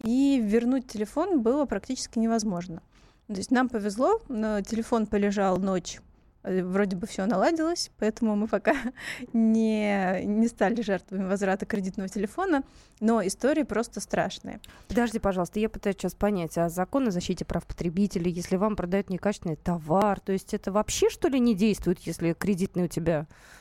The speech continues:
Speaker 2: продукт?
Speaker 1: Слушай, у нас очень много прекрасных законов в стране,
Speaker 2: Ага.
Speaker 1: но воспользоваться ими очень сложно. Вот тот же закон о коллекторах, да,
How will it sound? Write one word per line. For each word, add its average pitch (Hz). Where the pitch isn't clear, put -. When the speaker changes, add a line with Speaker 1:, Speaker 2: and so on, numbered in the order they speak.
Speaker 2:
продукт? 202
Speaker 1:
Слушай, 185
у -
нас 269
очень 277
много 254
прекрасных 220
законов 294
в -
стране, 196
Speaker 2:
Ага. 190
Speaker 1:
но 220
воспользоваться 247
ими 233
очень 208
сложно. 185
Вот -
тот 226
же 214
закон 202
о 185
коллекторах, 208
да, 240